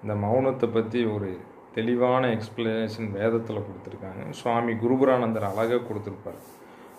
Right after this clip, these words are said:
எதுல கொடுத்திருப்பார் தெரியுங்களா? முண்டகோ உபநிஷத்துன்னு சொல்லிட்டு அதுல ஒரு விளக்கம் கொடுத்திருப்பாரு. அதுல கொடுக்குறாங்க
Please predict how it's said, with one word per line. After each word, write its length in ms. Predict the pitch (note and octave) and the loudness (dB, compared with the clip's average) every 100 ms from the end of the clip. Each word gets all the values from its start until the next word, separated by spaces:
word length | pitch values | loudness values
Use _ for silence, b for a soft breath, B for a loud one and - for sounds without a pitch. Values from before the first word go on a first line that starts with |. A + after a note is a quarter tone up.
| - | 2
எதுல 300 | A#2 B2 B2 | 4 6 6
கொடுத்திருப்பார் 580 | A2+ G#2+ G#2+ G#2 G#2+ | 4 0 -2 2 2
தெரியுங்களா? 440 | G#2 G#2 A2 B2 A2+ | 2 0 0 0 0
முண்டகோ 480 | A2+ B2 C3 B2 B2 | -2 4 4 6 4
உபநிஷத்துன்னு 580 | G#2+ A2 G#2+ G#2+ G2+ G#2 | 4 -2 -2 -6 -8 -12
சொல்லிட்டு 720 | G#2 G2+ F#2+ - G#2+ F2+ A2+ C#3+ - B B B | -10 -10 -10 -6 -6 -4 -8 -10 -16 B B B
அதுல 240 | - G#2 G2 | -4 -2 0
ஒரு 140 | F#2+ F#2+ | -2 0
விளக்கம் 320 | A#2+ A#2 G#2 | -2 -2 -6
கொடுத்திருப்பாரு. 680 | G2 - F#2 - F#2 - - | -8 -10 -12 -8 -6 -6 -2
அதுல 240 | A2+ A#2+ | 2 4
கொடுக்குறாங்க 520 | A#2 B2+ C3 A#2 G#2+ | 2 0 -2 2 2